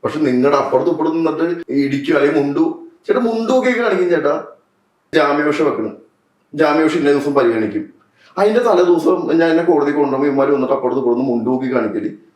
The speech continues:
ഭയങ്കര ആക്ഷനൊക്കെ ഉണ്ട്. അപ്പൊ എന്താ, തൊട്ടടുത്ത് വരുമ്പോ ഞാൻ പ്രതികരിക്കും. പ്രതികരിക്കുമ്പോ എന്താ ആൾക്കാര് പറഞ്ഞത്? ഇത് ജയിൽ കോടതിയിൽ കാണാൻ വന്ന ഒരുത്തരം മരണീഷ് പിടിച്ചിരിച്ചു.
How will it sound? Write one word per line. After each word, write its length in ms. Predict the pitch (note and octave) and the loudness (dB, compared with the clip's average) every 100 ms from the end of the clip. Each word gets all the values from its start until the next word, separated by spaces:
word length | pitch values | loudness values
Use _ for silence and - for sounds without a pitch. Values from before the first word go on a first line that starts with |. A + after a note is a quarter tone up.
| _ - | _ -4
ഭയങ്കര 220 | C3 C3+ | -2 0
ആക്ഷനൊക്കെ 520 | C#3 C3 - C3 B2+ | 2 0 -2 -4 -4
ഉണ്ട്. 100 | A#2 | -4
അപ്പൊ 120 | A2 | 0
എന്താ, 340 | D#3+ E3 E3+ - - | 2 2 0 -4 -2
തൊട്ടടുത്ത് 300 | F3+ F#3+ E3 | 0 2 2
വരുമ്പോ 180 | D#3+ F3 | 2 4
ഞാൻ 200 | E3 D#3+ | 2 2
പ്രതികരിക്കും. 560 | D3+ B2+ A#2+ G2+ G#2 - _ - | 0 2 0 0 -8 -14 _ -2
പ്രതികരിക്കുമ്പോ 480 | E3 F#3 G3+ A3 G#3+ | 0 2 0 0 0
എന്താ 140 | G3+ | 2
ആൾക്കാര് 180 | F#3 F3 | 2 4
പറഞ്ഞത്? 440 | E3+ D#3 D#3 D#3 | 2 2 -2 0
ഇത് 80 | E3+ | 2
ജയിൽ 200 | E3 D#3+ | 2 2
കോടതിയിൽ 400 | E3 D#3 D#3 D#3+ | 4 2 2 2
കാണാൻ 260 | D#3+ C3+ C#3 | 2 2 0
വന്ന 160 | C#3 | 0
ഒരുത്തരം 240 | C3+ B2 C#3+ | 0 0 0
മരണീഷ് 340 | C#3 B2+ A#2+ | 0 0 -2
പിടിച്ചിരിച്ചു. 420 | B2+ A2+ A2 G2+ | -4 -4 -6 -6